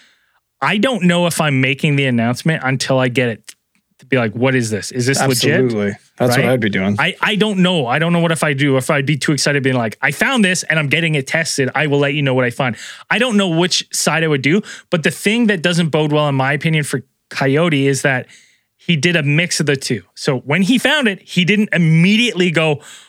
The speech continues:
Speaker 1: "Holy shit, I found this in the woods. I'm going to send this off and figure out what this is. If this is legit, this is crazy." He waited, right? He still doesn't have the information. And he's saying, "Hey,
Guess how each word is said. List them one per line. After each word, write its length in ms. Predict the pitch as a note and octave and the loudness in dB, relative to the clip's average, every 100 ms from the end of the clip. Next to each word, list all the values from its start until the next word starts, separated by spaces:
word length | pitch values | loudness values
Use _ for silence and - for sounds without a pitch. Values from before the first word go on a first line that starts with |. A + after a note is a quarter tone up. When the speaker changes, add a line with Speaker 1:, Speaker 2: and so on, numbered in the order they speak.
| _ _ _ | _ _ _
Speaker 1:
"Holy 480 | - G#3 B3 A#3+ A3 | -2 2 2 2 2
shit, 400 | - B3 A3 - | 2 0 -2 -2
I 140 | E3 | -4
found 420 | F#3+ - F#3+ G#3+ G#3 | -4 -2 -2 2 2
this 160 | F3+ | 2
in 60 | F#3+ | 2
the 100 | E3+ | 2
woods. 320 | E3 F#3+ E3 - | 2 0 0 -4
I'm 260 | C3 F#3 G#3+ | -4 0 2
going 280 | G3 G3+ G3 | 2 2 0
to 120 | F#3 | 0
send 320 | D#3+ - F#3+ G3+ | 0 0 2 0
this 160 | F3+ | 0
off 300 | F#3 G3 E3+ - - - | -2 -2 -4 -8 -10 -4
and 140 | D3 | -4
figure 320 | - D#3+ F#3 | -2 -2 0
out 160 | F#3+ F3+ | 0 0
what 180 | F3+ F3 | -2 -2
this 200 | F3 - | -2 0
is. 220 | G3 E3+ | 0 -2
If 140 | D3 | -4
this 180 | - F#3 | -4 0
is 160 | G#3 D3 | 0 0
legit, 400 | E3 - G#3 D#3+ | -2 0 -2 -2
this 160 | F3 E3 | -2 -2
is 100 | C#3 | -2
crazy." 420 | F#3+ G3+ E3 A#2+ - - | -2 0 -2 -6 -12 -10
He 120 | - | -2
waited, 420 | F3 G3 D#3+ G#2 - - _ - | 0 2 0 -6 -12 -20 _ -2
right? 300 | C#3 A3 A3 - _ _ | -2 -2 -6 -20 _ _
He 180 | - F#3 | -2 0
still 460 | - - G3+ A#3+ | 0 0 0 2
doesn't 340 | A3 A3 G#3+ A3 | 0 0 0 0
have 260 | E3+ F#3 | 0 0
the 140 | E3+ F3 | 0 0
information. 640 | D#3+ D#3 C#3+ C#3+ - G#2+ B2+ | 0 0 0 0 -2 -6 -6
And 140 | D3 | -2
he's 180 | D3 B2+ | 0 0
saying, 360 | D#3 C#3+ B2+ G#2+ | 0 0 -2 -4
"Hey, 460 | G3+ A#3+ G3 A3 | -4 -2 -2 -4